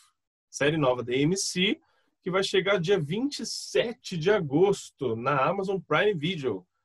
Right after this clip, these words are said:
E já tivemos acesso ao primeiro episódio, né, Daiane? Sinopse.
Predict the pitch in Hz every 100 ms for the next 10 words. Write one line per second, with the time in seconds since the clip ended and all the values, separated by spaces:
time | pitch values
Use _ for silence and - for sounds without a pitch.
0 | _ _ _ 123 156 147 156 175 170 208
1 | 165 170 175 202 196 208 240 247 180 196
2 | 160 190 240 190 127 107 92 - 196 -
3 | - -